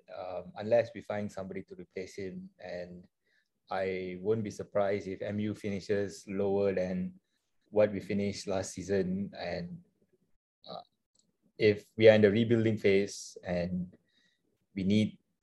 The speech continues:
and we, we decided that Ronaldo doesn't fit the system, Ronaldo should leave.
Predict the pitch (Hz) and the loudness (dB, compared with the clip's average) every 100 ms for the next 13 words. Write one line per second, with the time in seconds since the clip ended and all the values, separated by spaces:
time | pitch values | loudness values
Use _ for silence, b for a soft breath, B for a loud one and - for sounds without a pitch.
0 | _ _ _ _ - 110 98 95 101 98 | _ _ _ _ 4 6 6 4 2 4
1 | 98 95 - - _ 101 101 92 107 104 | 4 2 -2 -8 _ 0 2 6 8 10
2 | 107 104 95 98 98 104 104 95 104 - | 10 10 8 8 6 6 6 4 2 0
3 | - 92 - - 101 95 92 92 95 101 | -2 -2 -4 2 6 6 6 4 4 2
4 | 92 92 95 110 110 | 0 -4 0 0 -2